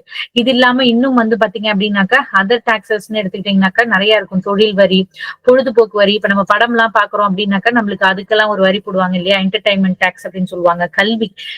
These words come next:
செஸ்ன்னு ஒண்ணு போடுவாங்க சரிங்களா, செஸ் வரின்னு ஒண்ணு இருக்கு. தமிழ்ல நம்ம செஸ்ன்னு தான் சொல்றோம் அதை. செஸ் அப்படின்னாலே என்ன அப்படின்னாக்கா,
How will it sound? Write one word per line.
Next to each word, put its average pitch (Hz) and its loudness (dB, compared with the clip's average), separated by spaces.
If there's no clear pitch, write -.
செஸ்ன்னு 269 2
ஒண்ணு 196 4
போடுவாங்க 180 0
சரிங்களா, 202 2
செஸ் 220 0
வரின்னு 196 4
ஒண்ணு 175 2
இருக்கு. 165 -2
தமிழ்ல 202 0
நம்ம 214 0
செஸ்ன்னு 190 2
தான் 190 4
சொல்றோம் 175 0
அதை. 180 2
செஸ் 233 2
அப்படின்னாலே 226 2
என்ன 220 0
அப்படின்னாக்கா, 202 0